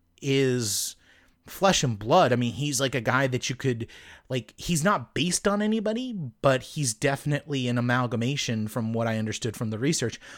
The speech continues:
of these kinds of guys, these operators, these in, these C I A contractors that, or not contractors, but, um, the C-, uh, the C I A agents that, that, that basically work contractors.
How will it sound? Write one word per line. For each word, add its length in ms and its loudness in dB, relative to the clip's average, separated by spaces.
of 260 -4
these 220 -2
kinds 440 -4
of 120 -4
guys, 380 -4
these 220 -6
operators, 680 -4
these 200 -2
in, 260 0
these 500 -6
C 260 4
I 120 4
A 380 2
contractors 800 0
that, 340 -2
or 60 -2
not 160 4
contractors, 760 -2
but, 280 -2
um, 560 0
the 80 -6
C-, 340 0
uh, 280 0
the 160 -4
C 180 0
I 120 4
A 40 0
agents 640 -4
that, 340 -2
that, 220 -4
that 220 0
basically 440 2
work 460 0
contractors. 920 -4